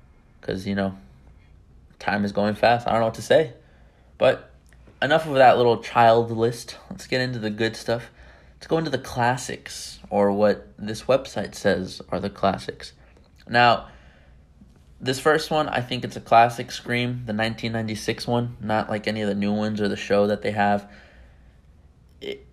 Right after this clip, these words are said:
I think they should have stopped there. I, I, they did, like, Scream two and three, and I don't know how many more they did, but that first one, it was nice. It wa-, it was a perfect amount of,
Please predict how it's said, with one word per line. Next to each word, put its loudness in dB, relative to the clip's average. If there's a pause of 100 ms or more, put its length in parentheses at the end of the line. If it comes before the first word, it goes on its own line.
(540)
I 4
think -4 (200)
they -2
should -2
have -2
stopped 4
there. 6 (160)
I, -2
I, -6
they -2
did, 0
like, -2
Scream -8
two -2
and -2
three, -2
and -6
I -2
don't 0
know 0
how -4
many 0
more 2
they 2
did, -2
but -4 (340)
that 6
first 2
one, -2 (600)
it -6
was 0
nice. -2 (480)
It -4
wa-, -2
it -2
was -4
a -2
perfect 2
amount 0
of, -2